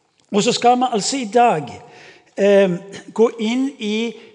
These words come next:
kapittel seks i Johannes evangeliet. Det du må få tag i, det er at når,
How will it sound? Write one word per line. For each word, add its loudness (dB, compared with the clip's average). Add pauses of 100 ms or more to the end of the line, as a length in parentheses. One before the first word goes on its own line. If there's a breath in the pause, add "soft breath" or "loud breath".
(100)
kapittel -4
seks -2
i -6
Johannes -4
evangeliet. -4 (1120 loud breath)
Det 4
du 4
må 2
få -2
tag -2
i, -14
det -2
er 0
at -12
når, -2